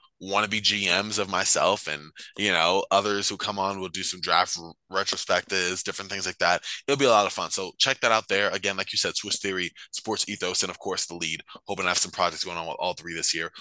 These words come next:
Hoping to really ramp up the coverage. I've had my name kinda laid back a little bit here, and it's time to get back into it. So hopefully we can get started on that, man. But as always, thank you, my brother. I love talking hoops with you.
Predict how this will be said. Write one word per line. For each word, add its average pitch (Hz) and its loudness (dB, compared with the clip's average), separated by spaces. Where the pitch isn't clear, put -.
Hoping 185 0
to 131 -2
really 110 -2
ramp 98 0
up 90 2
the 87 -6
coverage. 80 -2
I've 101 0
had 117 4
my 113 2
name 110 2
kinda 95 0
laid 98 0
back 87 2
a - -10
little 82 -8
bit 78 -4
here, 82 -2
and 85 -6
it's 101 4
time 113 4
to 92 -8
get 85 -4
back 80 -2
into 69 -10
it. - -2
So 82 -2
hopefully 113 -2
we 107 -6
can 98 -6
get 95 4
started 82 2
on 80 -8
that, 64 -2
man. 71 0
But - -6
as 156 2
always, 87 2
thank 113 -2
you, 95 -4
my 82 -2
brother. 80 0
I 82 6
love 95 2
talking 82 0
hoops 82 -8
with - -6
you. - -8